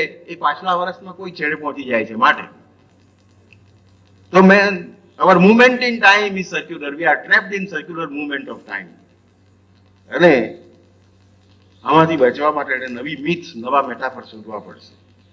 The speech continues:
અને otherwise we are caught in the madness of the circle. તો which is our worst enemy, the circle.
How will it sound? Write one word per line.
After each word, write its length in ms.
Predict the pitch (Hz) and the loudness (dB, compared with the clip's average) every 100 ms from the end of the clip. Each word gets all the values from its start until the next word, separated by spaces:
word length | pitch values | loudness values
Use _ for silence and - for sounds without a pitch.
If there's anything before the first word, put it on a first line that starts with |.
| _ _ _ _ _ _ _ _ _ | _ _ _ _ _ _ _ _ _
અને 380 | 120 156 131 127 | 2 4 4 2
otherwise 420 | 117 151 147 135 113 | 0 2 4 2 0
we 180 | 120 | -6
are 140 | 127 120 | -6 -4
caught 320 | 151 156 156 | -4 -6 -8
in 20 | |
the 240 | 127 117 117 | -14 -12 -12
madness 300 | 117 131 123 | -14 -14 -16
of 180 | 110 | -18
the 180 | 107 110 | -20 -20
circle. 260 | 110 90 85 - _ _ _ _ _ _ _ _ _ _ _ _ _ _ _ _ _ _ _ _ _ 123 | -20 -18 -20 -20 _ _ _ _ _ _ _ _ _ _ _ _ _ _ _ _ _ _ _ _ _ 2
તો 480 | 151 185 - - - _ _ _ _ _ - | 6 6 4 -4 -18 _ _ _ _ _ -8
which 120 | 156 | -2
is 120 | 262 | 4
our 240 | 247 247 226 | 8 8 10
worst 440 | 226 247 254 247 | 8 6 6 2
enemy, 240 | 269 240 196 | 2 0 -2
the 180 | 165 | -4
circle. 380 | 180 240 220 151 | -4 -4 -6 -12